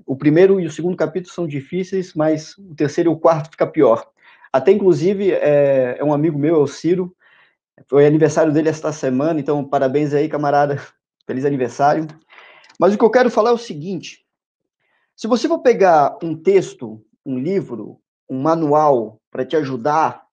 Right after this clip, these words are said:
a entender Hegel, ele até, de certa forma, te situa no espaço e no tempo. Mas quando você começa a enfrentar os parágrafos, você percebe que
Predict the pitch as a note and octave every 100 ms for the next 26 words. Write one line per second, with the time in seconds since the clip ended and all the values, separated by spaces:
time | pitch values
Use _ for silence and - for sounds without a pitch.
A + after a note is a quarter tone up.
0 | _ _ _ - A#2+ C3+ C3+ B2+ D#3 B2
1 | A2+ F3 B2 A2 G2 _ _ _ - _
2 | _ _ E3 G#3 G#3 B3 B3 - A#3 A#3
3 | F3 - F#3+ G#3+ G#3 G3+ G3+ G3 - G#3+
4 | - A#3 G#3+ E3 D#3 E3 D3+ - F3 D#3+
5 | - D3+ D3+ A2 G#2 _ _ _ _ _
6 | - _ - - - D#4 D#4+ - B3 G#3+
7 | G#3+ A#3 G#3+ - G#3+ E3 D3 E3+ B2 A2+
8 | - - - C3 B2+ D#3+ E3 A#2 A2 A#2
9 | C#3 G3 F#3 D#3 E3 F3+ F#3+ - F#3+